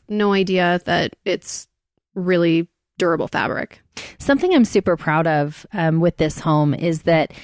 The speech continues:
Speaker 2: that sort of easiness in design from y-, when you walk in the door, those same colors, that same style, it's very consistent through the whole home. So there's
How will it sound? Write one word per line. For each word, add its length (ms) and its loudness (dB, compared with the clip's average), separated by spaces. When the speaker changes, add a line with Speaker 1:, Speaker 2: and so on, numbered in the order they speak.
Speaker 2:
that 260 0
sort 240 2
of 220 2
easiness 960 2
in 300 2
design 720 2
from 240 2
y-, 140 2
when 180 4
you 100 4
walk 380 0
in 320 4
the 100 6
door, 520 2
those 200 6
same 400 2
colors, 600 -2
that 200 0
same 240 2
style, 560 0
it's 200 -6
very 500 2
consistent 680 -4
through 140 -4
the 120 -2
whole 300 0
home. 260 -2
So 140 -2
there's 200 2